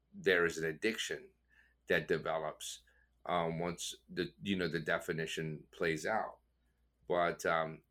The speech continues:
I do believe intention has a, has, has, has a lot to do with this, um, and, um, needs to really be considered, um,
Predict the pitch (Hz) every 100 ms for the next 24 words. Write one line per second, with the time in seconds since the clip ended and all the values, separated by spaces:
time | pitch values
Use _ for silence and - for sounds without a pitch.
0 | _ _ - 110 104 120 113 120 113 101
1 | 110 113 110 98 92 82 85 78 - 90
2 | 80 85 - 87 85 78 85 87 85 82
3 | 87 120 151 120 - 78 80 76 73 69
4 | - - - _ - - _ - 80 78
5 | 73 - _ _ _ _ - 90 82 80
6 | 80 78 80 78 76 78 _ _ 101 92
7 | 95 - 87 85 95 95 85 87 85 76
8 | 80 76 71 69 _ _ _ _ - 80
9 | 80 78 80 78